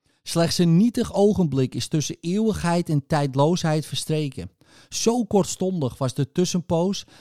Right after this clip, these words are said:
dat er in de continuïteit geen breuk is geweest, noch een onderbreking in de gedachten die voor eeuwig als één verenigd zijn. Nooit is er iets gebeurd dat de vrede van God de Vader en de Zoon heeft verstoord. Dit aanvaarden we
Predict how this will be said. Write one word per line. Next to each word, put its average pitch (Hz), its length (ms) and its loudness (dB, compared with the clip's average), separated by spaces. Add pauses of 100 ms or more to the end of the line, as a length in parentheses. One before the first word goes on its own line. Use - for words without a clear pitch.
dat 143 180 0
er 151 80 2
in 147 120 6
de 139 120 2
continuïteit 180 880 0
geen 170 320 -2
breuk 160 340 2
is 131 120 -4
geweest, 117 500 -2
noch 135 340 0
een 196 120 0
onderbreking 143 760 -2
in 143 100 2
de 135 60 0
gedachten 127 600 -4 (280)
die 135 160 0
voor - 180 -6
eeuwig 170 460 0
als 120 220 -6
één 165 300 0
verenigd 139 520 -2
zijn. 87 360 -10 (400)
Nooit 196 400 4
is 175 200 -2
er 175 80 4
iets 170 200 -2
gebeurd 143 520 0 (280)
dat 131 180 -2
de 123 80 0
vrede 165 480 2
van 160 200 -2
God 160 300 -6
de 160 100 -2
Vader 139 520 0 (380)
en 170 200 2
de 180 100 2
Zoon 143 380 4
heeft 131 260 0
verstoord. - 680 -8 (380)
Dit 151 260 -2
aanvaarden 156 640 0
we 165 220 -2